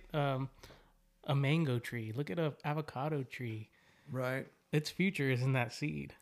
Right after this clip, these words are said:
Speaker 2: Yes.
Speaker 1: Right? And
Speaker 2: That's
Speaker 1: so
Speaker 2: it.
Speaker 1: if you could just picture that, that's, you are that tree
Speaker 2: Mm.
Speaker 1: waiting to burst open, to
Speaker 2: Yes.
Speaker 1: bloom, to, to bear your fruit.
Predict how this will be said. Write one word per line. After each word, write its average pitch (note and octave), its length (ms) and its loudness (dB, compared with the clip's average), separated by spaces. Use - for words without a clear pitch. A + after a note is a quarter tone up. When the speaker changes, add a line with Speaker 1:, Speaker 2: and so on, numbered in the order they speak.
Speaker 2:
Yes. G#2+ 480 -8
Speaker 1:
Right? C3+ 300 -8
And - 100 0
Speaker 2:
That's A#2 100 0
Speaker 1:
so B2 220 2
Speaker 2:
it. - 20 0
Speaker 1:
if - 120 -4
you D3+ 100 2
could C#3+ 120 -2
just C#3 360 0
picture D3 380 0
that, A2+ 300 -2
that's, C3 400 -6
you D#3 260 4
are D3 220 6
that B2 220 0
tree C#3 360 -6
Speaker 2:
Mm. B2 280 -2
Speaker 1:
waiting B2+ 360 2
to A#2 360 -2
burst D3+ 360 4
open, B2+ 420 2
to C3 80 2
Speaker 2:
Yes. C3+ 140 4
Speaker 1:
bloom, C3+ 560 8
to, B2 380 2
to C#3+ 200 0
bear C#3 420 6
your C3+ 280 6
fruit. C3+ 460 2